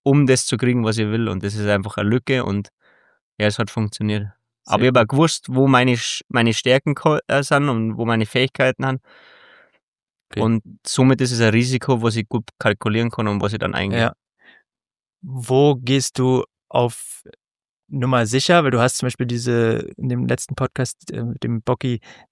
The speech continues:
Speaker 2: diese Situation in der V P geschildert. Ähm,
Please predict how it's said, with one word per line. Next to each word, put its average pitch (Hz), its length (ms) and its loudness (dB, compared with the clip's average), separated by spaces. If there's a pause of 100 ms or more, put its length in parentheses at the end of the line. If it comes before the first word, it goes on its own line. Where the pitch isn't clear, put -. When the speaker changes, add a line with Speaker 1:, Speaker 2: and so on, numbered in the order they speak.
Speaker 2:
diese 117 280 -2
Situation 123 540 0
in 123 160 -2
der 117 120 0
V 120 180 -4
P 131 200 0
geschildert. 175 540 2 (640)
Ähm, 127 580 0